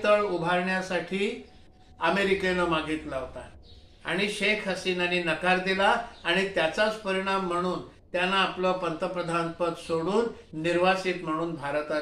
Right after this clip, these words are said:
यायला लागलेलं आहे. असं हे सेंट मार्टिन बेट हे तिकडनं जवळ आहे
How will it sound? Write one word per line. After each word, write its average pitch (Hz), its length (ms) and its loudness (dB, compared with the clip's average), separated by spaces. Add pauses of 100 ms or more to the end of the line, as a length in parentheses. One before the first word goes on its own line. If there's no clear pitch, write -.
(120)
यायला 135 300 -6
लागलेलं 135 480 -10
आहे. 120 340 -16 (760)
असं 180 360 4
हे 226 260 4
सेंट 202 600 0
मार्टिन 175 680 -2
बेट 170 340 2 (340)
हे 202 220 2
तिकडनं 196 540 0
जवळ 175 320 6
आहे 180 340 2